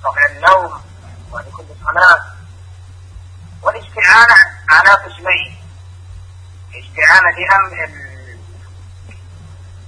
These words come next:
الاستعانة على قسمين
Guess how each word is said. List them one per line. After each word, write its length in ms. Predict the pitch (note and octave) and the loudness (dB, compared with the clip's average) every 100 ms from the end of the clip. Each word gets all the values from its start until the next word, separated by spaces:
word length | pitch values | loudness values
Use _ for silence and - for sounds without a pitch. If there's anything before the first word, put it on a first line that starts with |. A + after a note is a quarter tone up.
| - - - - | -20 -20 -20 -20
الاستعانة 800 | - - - - - E3+ D3+ C#3 - - - - - - - - - - - | -20 -20 -6 2 4 4 2 -2 -4 -20 -20 -20 -20 -20 -20 -20 -20 -18 -6
على 120 | G3+ | 0
قسمين 680 | G#3 F#3+ F3+ E3+ E3 - | 2 0 -8 -6 -4 -6